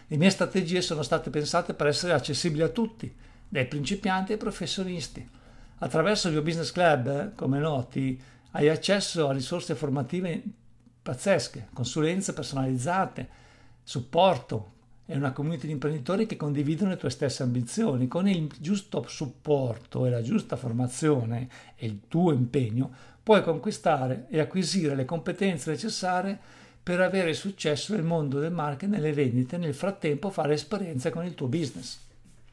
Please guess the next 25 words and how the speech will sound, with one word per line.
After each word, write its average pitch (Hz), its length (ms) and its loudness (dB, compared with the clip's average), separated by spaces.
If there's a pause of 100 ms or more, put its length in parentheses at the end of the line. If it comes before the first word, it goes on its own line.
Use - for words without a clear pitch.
(800)
Obiezione 147 400 4
numero 175 280 4
quattro. 151 460 4
Non 139 140 0
sono 208 220 6
sicuro 196 360 2
se 185 140 -4
queste 165 280 0
strategie 170 420 -2
funzioneranno 143 760 0
per 143 140 -2
il 139 100 0
mio 117 160 -2
settore. - 640 -14 (840)
Allora, 127 520 2
le 120 180 -4
mie 135 320 2
strategie 139 540 -2
di 127 100 0
marketing 131 640 0
e 127 40 0
vendita 123 280 0
sono 127 180 0
state 127 380 -2
testate 123 680 -4